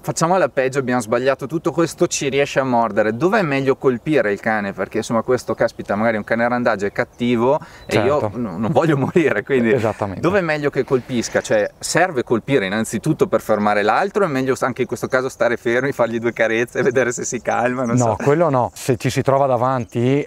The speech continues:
Speaker 2: a un cane che è da solo, senza proprietario, lì bisogna difendersi in qualche modo. Meglio la mia vita che la sua.
Speaker 1: Beh.
Speaker 2: Bisogna cercare di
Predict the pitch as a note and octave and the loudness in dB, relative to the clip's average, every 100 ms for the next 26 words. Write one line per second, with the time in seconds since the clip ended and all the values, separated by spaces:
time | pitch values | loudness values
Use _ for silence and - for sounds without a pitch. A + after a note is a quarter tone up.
0 | - B2 A#2+ A#2+ A#2+ A#2 A2+ A2+ A2 A2 | -2 -2 0 0 -2 0 0 0 -2 -4
1 | - B2 B2 B2+ C3 B2+ B2 C#3 B2+ A2+ | -2 0 0 0 0 0 0 0 0 -2
2 | A#2 B2 - A2+ A#2+ A#2+ A#2 B2 A#2 A2 | -4 -4 -4 -4 -2 0 0 0 0 0
3 | A2 A#2 A2 G#2+ A2+ A2 - A2+ A2 G2 | -2 -2 -2 -4 -2 -2 -2 -2 -2 -2
4 | A2 G2 G2 G#2+ - A#2+ A#2+ A2 A#2+ G#2+ | -2 -2 -4 -4 0 2 2 0 0 0
5 | A#2 A#2 A#2 A2 G#2 B2 A#2 - A#2+ C3 | 0 -2 -2 -2 -4 -2 0 0 2 2
6 | B2+ A#2+ - A2+ B2+ B2 A#2 A2+ | 2 0 -2 -2 0 0 0 -2